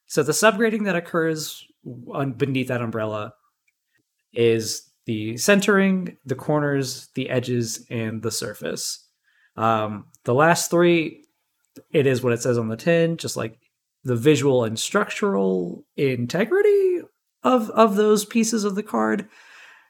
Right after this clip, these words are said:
The centering is, like, the, the design on the back and the front.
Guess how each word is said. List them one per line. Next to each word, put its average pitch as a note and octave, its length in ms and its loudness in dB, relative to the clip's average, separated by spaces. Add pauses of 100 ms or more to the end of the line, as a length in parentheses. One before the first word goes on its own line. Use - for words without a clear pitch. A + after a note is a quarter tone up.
(180)
The C#3 120 2
centering C#3 760 2 (340)
is, C#3 600 6
like, A#2+ 240 0 (160)
the, B2 520 0
the C#3+ 120 2
design B2+ 480 4
on B2 100 0
the B2 80 2
back A2+ 420 -6
and A#2 120 -4
the G#2 80 -8
front. - 600 -8